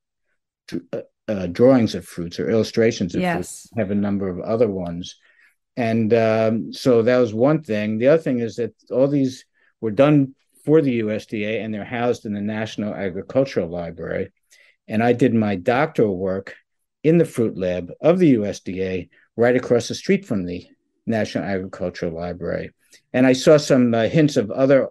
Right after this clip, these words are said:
Speaker 1: artwork, uh, fruit-related artwork when I go into the lab, uh, the main, uh, lobby, uh, when I worked there. So that was
Speaker 2: Right.
Speaker 1: one thing that, that really, I, I thought.
Speaker 2: Good memories. Good
Speaker 1: Yeah.
Speaker 2: memories. Yeah.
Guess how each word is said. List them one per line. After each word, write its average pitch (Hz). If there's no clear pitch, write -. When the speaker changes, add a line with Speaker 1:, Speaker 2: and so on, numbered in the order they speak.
Speaker 1:
artwork, 123
uh, 117
fruit-related 113
artwork 107
when 113
I 104
go 110
into 107
the 95
lab, 107
uh, 107
the 98
main, 101
uh, 98
lobby, 101
uh, 98
when 92
I 98
worked 131
there. 85
So -
that 117
was 117
Speaker 2:
Right. 110
Speaker 1:
one 120
thing 95
that, 95
that 101
really, 101
I, 90
I -
thought. 95
Speaker 2:
Good 262
memories. 285
Good -
Speaker 1:
Yeah. 147
Speaker 2:
memories. 208
Yeah. 247